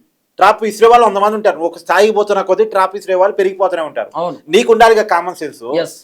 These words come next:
Speaker 1: నీ స్థాయి ఏంటి అన్నది నీకు ఐడియా ఉండాలి కదా.
Speaker 2: అవును.
Speaker 1: కో-, కాబట్టి ఇదే అల్లరి గారు, చిల్లర గారు, రోడ్డు మీద పోయే వాళ్ళు, పోకిరి గారు చేసిన పని కాదు కదా.
Speaker 2: అవును.
Speaker 1: ఒక
Speaker 2: Hmm.
Speaker 1: ఎమ్మెల్యే కదా.
Speaker 2: Yes.
Speaker 1: So, ఆ, అది కామన్ సెన్స్ లేని పని ఎమ్మెల్యే చేశాడు.
Speaker 2: Hmm.
Speaker 1: So,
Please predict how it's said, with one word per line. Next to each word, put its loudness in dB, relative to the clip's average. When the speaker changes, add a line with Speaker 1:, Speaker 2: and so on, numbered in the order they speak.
Speaker 1:
నీ -6
స్థాయి 4
ఏంటి -2
అన్నది 0
నీకు -4
ఐడియా 2
ఉండాలి 0
కదా. -2
Speaker 2:
అవును. -2
Speaker 1:
కో-, 4
కాబట్టి 0
ఇదే 4
అల్లరి 4
గారు, 6
చిల్లర 2
గారు, 6
రోడ్డు 4
మీద 2
పోయే 2
వాళ్ళు, 4
పోకిరి -2
గారు 2
చేసిన -4
పని -2
కాదు 0
కదా. -2
Speaker 2:
అవును. 0
Speaker 1:
ఒక -4
Speaker 2:
Hmm. 0
Speaker 1:
ఎమ్మెల్యే 2
కదా. 2
Speaker 2:
Yes. -6
Speaker 1:
So, 6
ఆ, 0
అది -2
కామన్ 2
సెన్స్ -8
లేని -4
పని -2
ఎమ్మెల్యే -4
చేశాడు. -14
Speaker 2:
Hmm. -12
Speaker 1:
So, 2